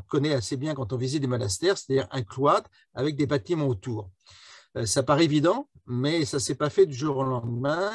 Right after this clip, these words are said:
Il a fallu attendre entre le cinquième et le, l'époque carolingienne, le neuvième siècle,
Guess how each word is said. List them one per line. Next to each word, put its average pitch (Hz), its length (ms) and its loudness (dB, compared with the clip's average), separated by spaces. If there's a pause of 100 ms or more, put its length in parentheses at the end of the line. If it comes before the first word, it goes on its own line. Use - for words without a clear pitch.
(140)
Il 151 240 -8
a 113 40 -10
fallu 127 420 0
attendre 143 640 -2
entre 120 340 -2
le 127 140 4
cinquième 151 640 2
et 175 260 6
le, 123 420 2
l'époque 131 400 -2
carolingienne, 131 640 -2
le 135 120 4
neuvième 147 500 4
siècle, 170 420 -4